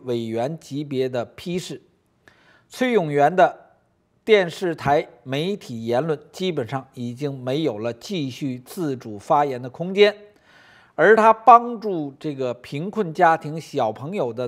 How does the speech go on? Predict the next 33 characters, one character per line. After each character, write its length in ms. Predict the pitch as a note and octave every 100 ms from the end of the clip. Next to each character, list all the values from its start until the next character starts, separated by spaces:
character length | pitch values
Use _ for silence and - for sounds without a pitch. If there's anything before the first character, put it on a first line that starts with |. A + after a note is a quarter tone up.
| A#2+
慈 300 | - - D3+
善， 360 | F3+ G3 C#3 B2 - _ _
呃， 160 | D3+ D3
基 180 | G3
金 220 | F#3+ G3+ F#3
呢， 160 | C#3+ - - _
也 220 | C#3 E3
有 140 | E3+ E3
几 220 | - A#2+
个 100 | C3
部 160 | C#3 B2
门 220 | A2+ A#2 -
联 220 | A#2 A#2
合 120 | A2+
调 180 | G#2+ F#2
查 180 | - -
了。 120 | - - _ _ _ _ _ _ _ _ _ _ _ _ _ _ _ _ _ _ _ _ _ _
呃， 140 | D#3
这 160 | D#3+ G3+
就 160 | E3+ D3+
是， 220 | C#3+ C3+ - - -
这 140 | - F3
就 140 | E3+
是 140 | D3+ C#3+
一 100 | C#3+
个 180 | C#3+
这 180 | C3 F#3+
个 120 | C#3
体 220 | C3+ - A2
制 140 | A#2+
之 160 | A#2+ C3+
下 240 | C3+ A#2
的 360 | G#2+ F#2 D#2+